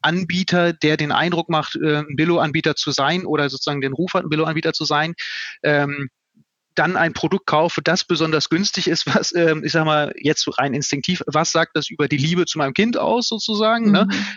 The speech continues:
Speaker 1: Also die Emotion, ähm, ist dann halt sofort im Spiel. Der, das, immer der Stresslevel ist halt immer deutlich höher, als wenn du sozusagen in deinem an-, bekannten Anbieter, ähm, oder dein,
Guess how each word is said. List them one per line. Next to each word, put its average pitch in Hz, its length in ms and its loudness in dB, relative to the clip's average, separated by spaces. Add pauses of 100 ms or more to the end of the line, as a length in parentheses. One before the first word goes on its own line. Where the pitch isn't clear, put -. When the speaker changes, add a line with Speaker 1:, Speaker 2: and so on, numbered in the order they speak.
Speaker 1:
Also 156 140 2
die 165 180 0
Emotion, 165 680 0
ähm, 165 380 -2
ist 156 160 -2
dann 170 100 2
halt 151 140 2
sofort 165 320 0
im 139 100 -2
Spiel. 202 240 -2
Der, 135 160 0
das, - 240 -4
immer 143 160 -4
der 139 120 0
Stresslevel 170 600 2
ist 156 180 -2
halt 160 140 2
immer 151 140 0
deutlich 147 340 0
höher, 170 240 2
als - 200 -2
wenn 151 100 -2
du 156 80 0
sozusagen 151 340 -4
in 147 60 -4
deinem 143 160 -2
an-, 147 180 -2
bekannten 156 480 -2
Anbieter, 143 720 -2
ähm, 127 180 -6
oder 127 200 -6
dein, 127 220 -6